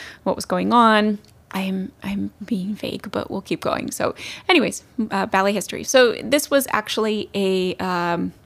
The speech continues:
an undergraduate upper division course. So, you know, you have one hundred level through four hundred level, and then grad, uh, classes are five and six hundred, I think is the way that it worked at Oregon. I'm not sure about other programs, but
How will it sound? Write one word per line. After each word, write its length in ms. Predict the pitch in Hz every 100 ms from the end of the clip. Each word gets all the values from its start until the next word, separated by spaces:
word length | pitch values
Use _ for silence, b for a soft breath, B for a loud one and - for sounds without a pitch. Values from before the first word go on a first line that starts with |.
| -
an 140 | 220 -
undergraduate 800 | 220 240 262 - 302 302 330 - - -
upper 400 | 247 226 226 196
division 560 | 175 - 190 175 - -
course. 340 | - - 220
So, 200 | - -
you 180 | 208 240
know, 80 | 220
you 100 | 208
have 160 | 208
one 200 | 190 226
hundred 260 | 254 247 240
level 280 | 214 196 202
through 180 | - 214
four 240 | - 190
hundred 340 | 185 175 185 160
level, 320 | 170 165 175 B B B
and 120 | 214
then 140 | 208
grad, 640 | 202 190 190 190 196 180 -
uh, 180 | - 190
classes 400 | 196 - 196 190
are 100 | 202
five 440 | - - 202 196 196
and 140 | 190
six 240 | - -
hundred, 300 | - 294 320
I 100 | 320 320
think 240 | 330 311
is 80 | 277
the 100 | 240
way 160 | 233
that 140 | 226 220
it 80 | -
worked 240 | 220 -
at 80 | 220
Oregon. 500 | 214 226 233 262 247
I'm 200 | 196 196
not 200 | 196 -
sure 180 | - 180
about 200 | 175 165
other 160 | 170
programs, 460 | 180 - - - -
but 200 | - -